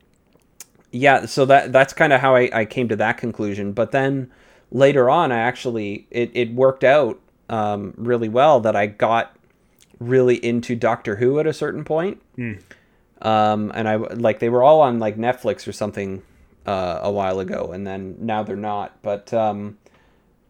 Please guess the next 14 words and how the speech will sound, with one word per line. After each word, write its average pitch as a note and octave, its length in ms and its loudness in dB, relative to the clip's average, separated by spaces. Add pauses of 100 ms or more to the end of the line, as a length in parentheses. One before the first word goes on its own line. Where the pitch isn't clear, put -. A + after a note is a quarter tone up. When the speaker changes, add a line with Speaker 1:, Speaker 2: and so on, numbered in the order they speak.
(160)
Speaker 1:
yeah, B2+ 360 2
I, A#2+ 220 0
uh, A2+ 460 2 (1600)
I A#2+ 100 0
got A#2 260 2
big C#3 160 0
into B2 160 -2
Doctor A#2 360 0
Who, D#3+ 220 2
and A#2 80 0
that's B2 180 -2
a B2 40 -10
big A2 260 -4
ti-, - 160 -12